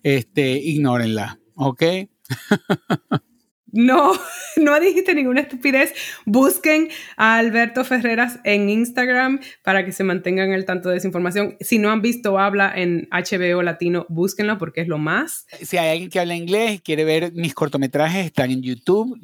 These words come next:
Speaker 1: Son, se llaman The Lessons, Las Lecciones de Alberto Ferreras.
Speaker 2: Y finalmente Somos, que va a ser, eh, vayan a visitar la galería del Museo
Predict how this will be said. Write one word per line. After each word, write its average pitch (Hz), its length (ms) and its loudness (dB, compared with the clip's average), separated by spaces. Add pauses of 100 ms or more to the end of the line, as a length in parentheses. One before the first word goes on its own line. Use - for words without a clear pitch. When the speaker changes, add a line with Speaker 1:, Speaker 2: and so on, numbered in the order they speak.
(120)
Speaker 1:
Son, 127 280 0
se 135 100 -2
llaman 127 200 -2
The 120 80 0
Lessons, 180 760 -2 (100)
Las 113 200 0
Lecciones 165 460 -2
de 151 60 2
Alberto 117 320 -2
Ferreras. 175 520 0 (360)
Speaker 2:
Y 330 400 6 (400)
finalmente 269 800 2
Somos, 320 640 0 (300)
que 208 120 2
va 196 120 4
a 196 40 -2
ser, 202 540 0
eh, 180 260 0
vayan 180 340 0
a 190 60 0
visitar 180 400 -2
la 170 140 0
galería 170 800 -2
del 160 680 -4
Museo 165 760 -4